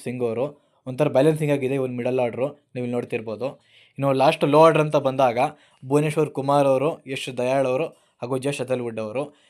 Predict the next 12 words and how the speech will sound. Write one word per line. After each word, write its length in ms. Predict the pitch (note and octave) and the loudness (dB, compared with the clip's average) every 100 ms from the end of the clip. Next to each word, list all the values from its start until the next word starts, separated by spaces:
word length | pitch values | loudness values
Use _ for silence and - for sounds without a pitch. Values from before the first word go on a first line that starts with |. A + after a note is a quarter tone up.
| _ | _
ಇನ್ನು 120 | C#3 C#3+ | -2 -2
ಇಂಪ್ಯಾಕ್ಟ್ 320 | C3+ E3 E3 D#3+ | 2 2 4 4
ಪ್ಲೇಯರ್ 200 | D#3 D3 | 6 6
ಆಗಿ 280 | D3 G3 | 6 2
ಸುಯಾಶ್ 340 | G3 D3+ D3+ D#3 | 0 2 2 2
ಶರ್ಮಾ 180 | C#3+ D3+ | -2 -4
ಬರ್ಬೋದು 400 | B2+ B2+ C3 C3+ | -4 -4 -2 -4
ಅಂತ 120 | C3+ | -4
ನನ್ನ 220 | A#2+ B2 | -6 -6
ಅನಿಸಿಕೆ. 440 | A#2+ B2 B2 A2 C3+ - _ _ - | -8 -10 -10 -8 -8 -8 _ _ 6
ಮತ್ತೆ 260 | C#3 E3+ D3+ | 8 10 10
ಇಲ್ಲಿ 240 | D#3+ D3 | 12 10